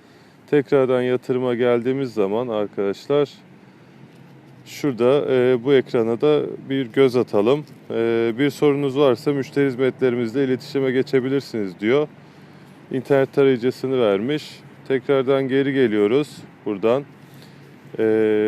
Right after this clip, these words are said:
baktığımız, bakmadığımız başka bir yer var mı diye bakıyorum. Küresel ortaklarını görüyoruz arkadaşlar burada.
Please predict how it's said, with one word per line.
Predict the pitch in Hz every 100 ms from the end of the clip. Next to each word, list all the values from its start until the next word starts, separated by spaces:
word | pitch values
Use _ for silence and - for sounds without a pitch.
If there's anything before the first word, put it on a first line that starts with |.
| 110 107 107 101
baktığımız, | 127 127 - 139 135 139 120 - -
bakmadığımız | 131 131 131 117 113 113 101
başka | 117 - 120
bir | 110
yer | 113 113
var | 107 123 123
mı | 110
diye | 101 95
bakıyorum. | 98 - 131 139
Küresel | - 143 139 151
ortaklarını | 147 135 147 123 143 143 147
görüyoruz | 131 104 101 98 101
arkadaşlar | 101 - 110 101 - 139 117
burada. | 104 90 127